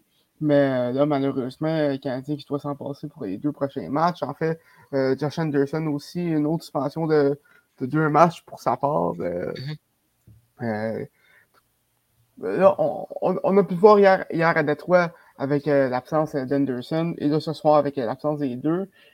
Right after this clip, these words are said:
Speaker 1: Mais, euh, pensez-vous que, euh, Pezzetta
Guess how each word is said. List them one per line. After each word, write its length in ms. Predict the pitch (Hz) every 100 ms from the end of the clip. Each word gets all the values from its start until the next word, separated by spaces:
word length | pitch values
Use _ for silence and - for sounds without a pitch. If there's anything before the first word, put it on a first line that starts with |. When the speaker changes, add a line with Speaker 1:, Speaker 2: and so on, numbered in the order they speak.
| _ -
Speaker 1:
Mais, 420 | 123 135 135 135
euh, 400 | - 127 123 120 120
pensez-vous 460 | 120 135 151 147 160 -
que, 300 | 151 156 151 _ _ _ _ _ -
euh, 200 | 104 110 - _ _
Pezzetta 500 | 151 135 135 123